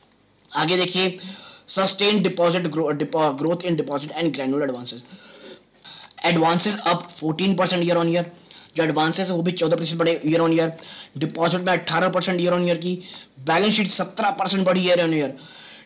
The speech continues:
ठीक है। यानी आप देखिए, बहुत ज़्यादा शानदार है। Retail and S M E corporate mix improved by two forty basis point quarter on quarter, sixty-two thirty-eight,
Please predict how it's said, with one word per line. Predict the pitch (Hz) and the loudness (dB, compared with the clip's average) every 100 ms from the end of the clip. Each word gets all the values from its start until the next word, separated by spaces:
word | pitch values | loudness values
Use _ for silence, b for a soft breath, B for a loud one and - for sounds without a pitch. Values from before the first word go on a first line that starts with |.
| - | -6
ठीक | 170 | -2
है। | 208 202 B B B | 0 0 B B B
यानी | 156 175 220 | -2 2 2
आप | 214 | 2
देखिए, | 175 180 180 226 | 2 -2 2 2
बहुत | 165 - 170 - | 0 0 2 2
ज़्यादा | 202 196 | 2 2
शानदार | - 180 170 156 | 2 2 2 2
है। | 135 123 B B B B 156 | 0 -6 B B B B 0
Retail | 175 180 220 214 | 0 2 0 2
and | 202 - | 0 0
S | 170 - | 0 2
M | 202 | 2
E | 214 214 B B - | 2 0 B B -2
corporate | 180 185 214 208 | 0 2 2 2
mix | 214 214 - | 2 2 0
improved | 185 202 214 190 | -2 0 0 2
by | 196 196 B B - | 2 0 B B -2
two | 190 | 0
forty | 196 202 202 196 | 2 0 2 2
basis | 196 190 | 0 0
point | 190 | 0
quarter | 180 170 | 2 2
on | 185 | 2
quarter, | 190 185 180 | 2 0 -4
sixty-two | - 170 190 180 | -10 -4 -4 -2
thirty-eight, | 175 165 180 180 | -6 -2 -2 -2